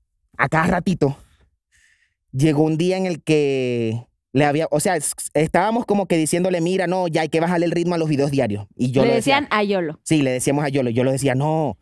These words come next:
Speaker 1: es que los videos diarios están funcionando, hay que seguir así, hay que seguir así". Y uno como que, "Bueno, sí, dale, pues, es pa-,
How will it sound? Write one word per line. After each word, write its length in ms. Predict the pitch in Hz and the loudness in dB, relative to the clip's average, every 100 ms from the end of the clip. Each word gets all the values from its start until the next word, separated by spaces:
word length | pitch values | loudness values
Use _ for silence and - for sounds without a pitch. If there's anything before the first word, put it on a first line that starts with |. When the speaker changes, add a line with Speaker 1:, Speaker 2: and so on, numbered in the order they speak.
| _ _ | _ _
Speaker 1:
es 120 | 120 | -2
que 320 | - 156 151 | 2 2 2
los 220 | 147 139 135 | 0 0 2
videos 220 | 131 143 | 0 2
diarios 220 | 147 151 | 0 0
están 180 | 151 147 | 0 2
funcionando, 520 | 151 147 135 147 143 | 2 2 2 2 0
hay 80 | 135 | -2
que 120 | 147 | -2
seguir 240 | 143 135 139 | 0 0 0
así, 220 | 143 139 | 0 0
hay 80 | 127 | 0
que 100 | 131 | -2
seguir 240 | 143 131 | 0 0
así". 240 | 123 123 - - - - | 0 -2 -6 -12 -20 -6
Y 140 | - 151 | 0 2
uno 220 | 156 160 | 2 0
como 200 | 190 165 | -2 0
que, 100 | 147 | 0
"Bueno, 280 | 160 202 165 | 0 0 -2
sí, 160 | 180 | -2
dale, 240 | 175 180 143 | 0 0 0
pues, 200 | 147 147 | 0 0
es 300 | 127 123 123 | 0 0 0
pa-, 220 | 156 151 | 2 2